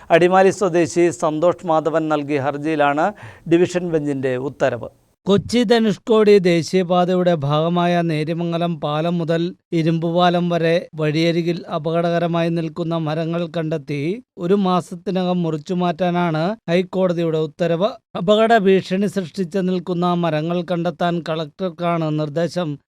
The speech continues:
നൽകിയിട്ടുള്ളത്. വനം ട്രീ കമ്മിറ്റി ഉദ്യോഗസ്ഥരെ നിയോഗിച്ച് ഇത്തരം മരങ്ങൾ മുറിച്ചു നീക്കുന്ന കാര്യം ഉറപ്പാക്കണമെന്നും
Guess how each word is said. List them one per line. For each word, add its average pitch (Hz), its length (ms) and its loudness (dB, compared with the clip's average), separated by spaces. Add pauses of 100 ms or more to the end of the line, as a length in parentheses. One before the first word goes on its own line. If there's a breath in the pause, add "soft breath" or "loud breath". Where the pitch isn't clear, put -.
(120)
നൽകിയിട്ടുള്ളത്. 165 880 -2 (160)
വനം 160 340 2 (120)
ട്രീ 156 180 -2 (120)
കമ്മിറ്റി 170 360 -2
ഉദ്യോഗസ്ഥരെ 170 840 -2 (160)
നിയോഗിച്ച് 165 640 0 (260)
ഇത്തരം 175 480 -2
മരങ്ങൾ 170 480 0 (280)
മുറിച്ചു 160 360 -2
നീക്കുന്ന 170 460 -2
കാര്യം 170 400 0
ഉറപ്പാക്കണമെന്നും 170 960 -2